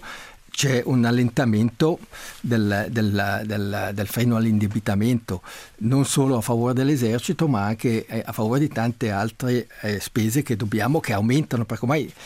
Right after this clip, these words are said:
la, la, la società non è più quella di vent'anni fa, quando abbiamo votato il freno all'indebitamento, che ha permesso appunto, come detto, di ridurre il, il, le, l'indebitamento da, da, da centoventi a novanta miliardi. Cioè, abbiamo fatto veramente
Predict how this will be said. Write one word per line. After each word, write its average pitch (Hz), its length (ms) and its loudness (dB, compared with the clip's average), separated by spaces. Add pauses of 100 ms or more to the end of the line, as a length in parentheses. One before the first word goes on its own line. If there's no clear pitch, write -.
(140)
la, - 240 -2
la, 110 260 0
la 123 100 0
società 156 460 2
non 170 160 2
è 113 80 2
più 160 180 2
quella 123 240 2
di 113 140 2
vent'anni 110 560 2
fa, 107 180 0
quando 110 300 0
abbiamo 107 260 0
votato 104 440 -2
il 104 80 -2
freno 110 420 0
all'indebitamento, 110 960 0
che - 100 -4
ha 110 60 -2
permesso 104 400 -4
appunto, 113 320 -6
come 107 180 -2
detto, 110 280 -4
di 107 120 -4
ridurre 110 580 -2 (440)
il, 120 300 -4
il, 113 180 0
le, 107 400 -2
l'indebitamento 110 800 0
da, 98 160 -2
da, 101 160 -6
da 95 140 -4
centoventi 104 600 -4
a 113 40 -2
novanta 107 380 -6
miliardi. 110 680 -6
Cioè, - 280 -10
abbiamo 110 240 -4
fatto 127 260 -2
veramente 120 540 0